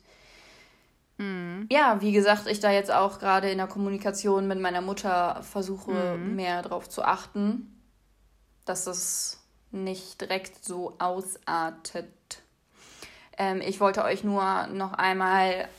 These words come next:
Speaker 2: einen Blog empfehlen von der Jasmin. Die bloggt auch über Depressionen unter anderem. Ähm, der Blog heißt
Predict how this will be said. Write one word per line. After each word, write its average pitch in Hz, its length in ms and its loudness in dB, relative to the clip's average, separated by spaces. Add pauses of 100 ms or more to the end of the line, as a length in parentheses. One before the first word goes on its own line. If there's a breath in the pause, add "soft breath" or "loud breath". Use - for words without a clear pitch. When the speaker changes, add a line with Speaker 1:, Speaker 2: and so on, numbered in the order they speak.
Speaker 2:
einen 185 320 -4
Blog 190 380 -4
empfehlen 185 580 -6
von 196 160 -8
der 185 100 -6
Jasmin. 202 680 -2 (420 loud breath)
Die 190 380 -2
bloggt 185 340 -4
auch 196 240 2
über 196 220 -2
Depressionen 196 720 -2
unter 208 280 -2
anderem. 196 580 -4 (440 loud breath)
Ähm, 185 760 -6 (640)
der 185 400 2
Blog 185 340 -2 (640)
heißt 196 880 0